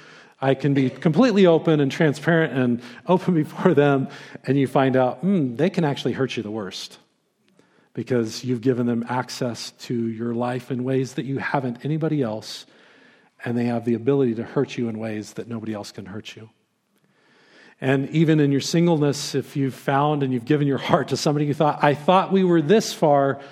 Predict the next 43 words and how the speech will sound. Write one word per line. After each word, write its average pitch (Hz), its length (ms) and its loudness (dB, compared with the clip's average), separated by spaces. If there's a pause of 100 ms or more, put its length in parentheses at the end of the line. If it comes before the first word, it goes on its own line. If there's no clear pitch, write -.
(220)
but 139 120 2
your 131 160 -4
actions 147 540 0
prove 131 280 -2
to - 120 -8
me 120 160 -2
I 117 80 -2
can't 117 300 -10
trust - 440 -10
you." 117 180 -4
And 113 120 -8
so - 120 -8
we 123 140 -2
pull 160 240 -2
back 110 460 -6 (480)
and 123 100 -4
we 120 80 0
protect 120 460 -8
our 113 120 -4
hearts. - 640 -10 (1160)
And 156 140 4
so 175 460 4 (100)
the, 160 160 4
the 165 340 -2
thing 196 360 0
is, 175 240 2
is 143 260 -2 (560)
there's 160 240 4
this - 260 2
tension 202 560 4
that 160 140 2
we 160 160 2
feel, 175 420 4
and 151 120 0
we 156 100 0
talk 233 280 4
about 160 240 6
this 175 120 4
sometimes 165 540 2
in 160 60 2
our 156 100 2
discipleship, 165 800 2
is 151 180 0